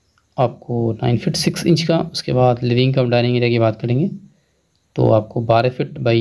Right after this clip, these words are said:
आपको मिल जाएगा यहाँ पे तेरह फीट ग्यारह इंच का। उसके बाद एक बेडरूम यहाँ पे जिसका साइज बारह फीट by आपको मिल जाएगा नौ फीट छः इंच का।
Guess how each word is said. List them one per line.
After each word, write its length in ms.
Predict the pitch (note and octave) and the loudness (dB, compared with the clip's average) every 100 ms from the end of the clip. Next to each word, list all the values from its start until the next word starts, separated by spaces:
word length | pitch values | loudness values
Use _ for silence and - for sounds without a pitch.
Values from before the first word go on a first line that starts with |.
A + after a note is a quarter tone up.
| A#2 - | -2 -4
आपको 320 | C3+ A2+ - B2+ | -4 -4 -4 -2
मिल 160 | A#2+ | 0
जाएगा 300 | A2 A2+ A2 | 2 2 2
यहाँ 360 | A2 A2 - C3+ | 2 2 0 -2
पे 120 | D#3 F#3 - - _ _ _ _ _ _ _ _ - | 0 0 -2 -16 _ _ _ _ _ _ _ _ -2
तेरह 180 | C3 | 0
फीट 240 | C3 E3 D3 | 2 -2 0
ग्यारह 260 | C3+ A#2+ | 2 2
इंच 180 | B2+ C3+ | 2 -2
का। 180 | - C#3 | 0 0
उसके 300 | - - C3 | -2 -4 -2
बाद 240 | A#2+ A2+ | 2 2
एक 200 | B2 B2+ - | 0 -6 -2
बेडरूम 320 | B2 G#2+ A2 | 0 0 2
यहाँ 200 | A2+ B2+ | 2 2
पे 160 | C#3 C3+ | 2 -2
जिसका 240 | B2 - | -2 -6
साइज 340 | C3 A#2+ A2+ A2 | -6 0 0 0
बारह 260 | A2+ A#2+ B2+ | 0 0 0
फीट 220 | C3+ A#2+ | -6 -6
by 200 | A2 A2+ A#2 _ _ _ _ _ _ _ _ _ _ _ - | -4 -4 -6 _ _ _ _ _ _ _ _ _ _ _ -6
आपको 240 | D3 - | -4 2
मिल 100 | B2 | 4
जाएगा 160 | A2+ A#2+ | 4 4
नौ 200 | A2+ A2 | 4 4
फीट 240 | G#2 B2+ | 2 -4
छः 220 | C#3+ - A#2+ | -2 0 0
इंच 160 | A2+ | -2
का। 220 | - - | -8 -18